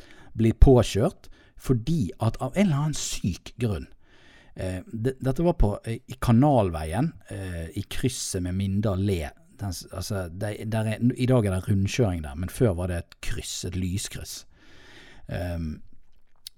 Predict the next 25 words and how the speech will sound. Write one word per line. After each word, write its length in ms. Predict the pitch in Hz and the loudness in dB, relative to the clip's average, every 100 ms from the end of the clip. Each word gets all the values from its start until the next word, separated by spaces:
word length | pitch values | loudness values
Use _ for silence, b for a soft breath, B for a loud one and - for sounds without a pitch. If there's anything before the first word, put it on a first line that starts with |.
| - _ - | -20 _ -8
eh, 320 | 110 98 90 | -6 -6 -8
syklisten 640 | - - - 214 - 104 101 - | 0 2 4 0 0 -4 -4 -2
sykler 400 | - - 196 143 | -2 0 0 0
forbi 240 | 117 127 - | 0 -2 0
alle 180 | 101 113 | 2 4
bilene. 400 | 101 131 135 247 - - | 6 6 6 2 -4 0
Jeg 160 | 131 | 2
står 380 | - - 113 87 | 4 6 8 6
sånn 160 | - 101 | 2 0
cirka 400 | - 92 - 87 90 | 0 -2 -4 -4 -2
en 500 | 87 85 78 - - | -2 -4 -8 -18 -12
tre-fire 640 | - 117 92 - 87 92 92 | -4 -2 -2 -4 -4 -4 -4
biler 320 | 73 85 82 | -4 -6 -6
fra 240 | - 95 87 | -4 -2 -2
lyskrysset 460 | 87 - 104 - | -4 -4 -4 -2
her, 80 | 120 | -2
og 80 | 131 | 0
vi 100 | 135 | 2
står 160 | - 104 | 2 0
på 80 | 92 | 0
rødt 240 | 95 - 82 | -4 -4 -8
lys. 200 | - - B B B | -8 -14 B B B
Syklisten 460 | - 139 196 - 107 | -4 2 2 2 0
sykler 320 | - - 143 | -2 0 0
forbi 220 | 110 | 2